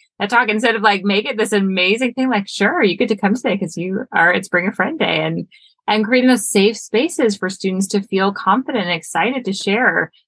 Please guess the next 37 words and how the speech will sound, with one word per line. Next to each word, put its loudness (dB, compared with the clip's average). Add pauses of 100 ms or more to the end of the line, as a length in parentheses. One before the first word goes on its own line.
about 0
their -2
superpower 2
and -4
about 0
their -4
culture, -2
and -4 (340)
done 2
in 2
a 4
way 2
that, -2
you -10
know, -8
is -6
just -8
a -6
really -6
positive -8
space. -10
So, -6 (420)
oh 4
man, -4
that's, -4 (300)
that's, 2
a, -2
I 0
love -4
that. -10 (300)
So 2
incredible. 2 (400)
Um, 4
we're 4
running 2
out 2
of 0